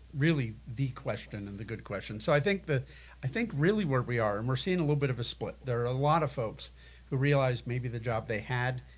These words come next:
isn't the job they're going to have or that they want in the future. So there are people who are coming in with, um, "I wanna transition to something. I was, uh, I, you know, I worked retail,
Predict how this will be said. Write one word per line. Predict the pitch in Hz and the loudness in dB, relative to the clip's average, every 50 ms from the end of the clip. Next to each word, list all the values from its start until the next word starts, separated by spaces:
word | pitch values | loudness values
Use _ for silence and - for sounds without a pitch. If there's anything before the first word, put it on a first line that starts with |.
| - - - | -18 -6 -4
isn't | 123 120 123 123 - | -2 -2 -2 -4 -6
the | 127 | -8
job | 113 - 120 117 113 110 110 113 - - - - | -4 -2 -2 -2 -2 -4 -6 -10 -16 -18 -20 -12
they're | - 104 104 | -10 -10 -10
going | 95 101 117 117 123 135 139 | -8 -6 -2 0 0 2 2
to | 135 135 | 2 4
have | 131 147 139 139 143 139 127 - - | 4 4 4 2 0 -2 -4 -8 -8
or | 127 120 117 | -6 -6 -4
that | 107 107 110 107 | -6 -6 -6 -6
they | 101 | -8
want | 101 98 110 113 123 127 127 - 160 | -6 -4 -4 -2 -2 -2 -2 -2 -2
in | 139 139 | -2 -2
the | 135 | -4
future. | 135 - 147 139 135 - 156 147 143 - - - - - - - | -4 -4 -4 -4 -4 -4 -6 -6 -6 -8 -14 -20 -20 -20 -20 -14
So | - - - 165 143 135 131 127 | -8 -2 2 4 4 6 4 4
there | 120 131 117 - 110 | 2 0 -2 -2 -2
are | 117 131 135 | -2 -2 0
people | 127 - 151 147 147 156 | 0 -2 -2 -2 -2 -2
who | 151 143 | 0 0
are | 139 139 139 | 0 0 0
coming | 143 147 135 135 131 131 | -2 0 0 2 2 2
in | 131 131 131 131 127 | 2 2 2 0 0
with, | 123 120 120 113 - - - - - | 0 -2 -2 -4 -8 -14 -14 -6 -4
um, | 127 120 117 113 117 110 - - - - - - | -2 -2 -2 -2 -4 -6 -10 -16 -20 -20 -10 -6
"I | 120 | -4
wanna | 117 113 110 110 | -4 -4 -4 -6
transition | 110 - - 98 98 104 107 131 139 135 - 147 131 | -8 -8 -8 -6 -6 -4 -4 -4 -4 -2 -2 -4 -4
to | 123 | -4
something. | - - 135 131 127 135 127 127 123 123 - - - - - - | -4 -4 -4 -4 -2 -2 -2 -2 -4 -4 -8 -14 -20 -20 -4 -2
I | 120 120 120 | 0 2 2
was, | 113 117 120 113 113 110 110 107 107 - - - | 2 0 0 0 0 0 -2 -2 -4 -6 -4 -4
uh, | - 117 110 107 107 104 - | -2 -2 -2 -4 -6 -6 -6
I, | 113 123 | -4 -4
you | 110 104 | -4 -4
know, | 104 | -6
I | 110 | -8
worked | 110 - 101 - - - | -8 -10 -12 -16 -14 -6
retail, | 151 151 175 160 - - 160 151 147 147 143 143 131 135 | -2 0 0 0 2 2 2 4 6 6 4 4 2 -2